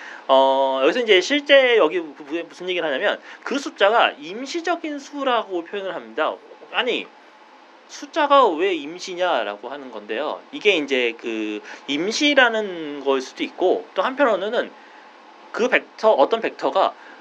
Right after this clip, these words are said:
오직 그 숫자만으로는 표현되는 건 아니다라는 그런 얘기도 하고 싶은 겁니다.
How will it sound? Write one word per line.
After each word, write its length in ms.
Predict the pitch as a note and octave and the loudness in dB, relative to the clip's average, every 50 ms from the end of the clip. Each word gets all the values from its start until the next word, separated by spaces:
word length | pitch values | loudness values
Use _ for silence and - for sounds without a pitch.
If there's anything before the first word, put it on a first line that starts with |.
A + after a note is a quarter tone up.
| - - - - - | -20 -20 -8 0 2
오직 320 | G3+ A#3 A#3 D4+ D4 - - - | 2 4 4 2 0 -2 -6 -6
그 260 | - - G#3+ C4+ D#4+ | -4 0 4 4 4
숫자만으로는 1300 | D#4 - - - - - - D#4+ D4+ D4 C#4+ C#4 C4 B3+ B3 B3 A#3+ A3+ A3 G#3+ G#3+ A#3 C4 C#4 D4 D4 C#4+ - - - - - - - - - - - | 2 0 -10 -18 -8 2 6 6 6 6 6 4 2 0 0 -2 -2 -2 -2 0 0 0 -2 -2 -2 -6 -12 -18 -20 -20 -20 -20 -20 -20 -20 -20 -12 -2
표현되는 480 | - C4 C4+ C4+ C4+ B3 A#3 G#3+ G#3 G#3 | 4 6 6 6 6 6 4 4 4 2
건 120 | B3 B3+ - | 0 0 0
아니다라는 800 | - - D#3+ D3 C#3+ G3 G#3 F#3 A#2+ G#2 A#2+ C#3+ D#3 D3+ D3 | 0 -2 -2 0 4 6 6 6 4 2 -2 -4 -4 -6 -2
그런 260 | - F#3 A3 A#3+ B3 | 0 2 2 2 2
얘기도 240 | G#3 D#3+ D#3+ D#3+ F#3 | 0 -2 -2 -2 -2
하고 120 | G#3+ A3+ A#3+ | -2 -2 -2
싶은 240 | A3+ - - E3+ | -6 -8 -10 -10
겁니다. 280 | C3+ G#2 F2+ - - - | -8 -8 -10 -10 -14 -20